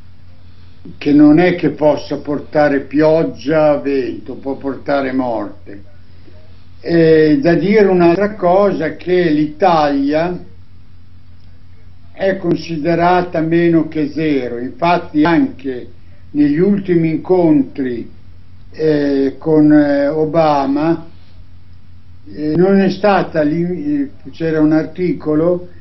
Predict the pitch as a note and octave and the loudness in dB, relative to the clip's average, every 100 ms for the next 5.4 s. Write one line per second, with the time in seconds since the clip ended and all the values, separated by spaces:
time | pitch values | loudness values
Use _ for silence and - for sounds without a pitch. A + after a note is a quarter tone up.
0 | - - - D#3 D3 F#3 D#3+ G3+ G3 E3+ | -18 -12 0 0 2 2 2 -2 0 2
1 | E3+ E3+ E3 E3+ D#3+ D#3 - F#3+ E3 D3 | 4 4 0 0 2 0 2 4 4 4
2 | C#3+ C#3+ D3 - - E3 - D3+ D3+ F3 | 2 2 0 -2 -2 -2 0 0 0 -2
3 | - D3 C#3+ C#3 C#3 D3+ C3 D#3 C3+ C#3 | -2 -2 -2 -4 -6 -6 -4 -4 -4 -6
4 | C3 C#3 C#3 C3 C3+ B2+ G2+ B2+ A#2+ A2+ | -6 -4 -2 -2 -4 -6 -6 -6 -6 -6
5 | G2+ F#2 - - | -8 -8 -14 -18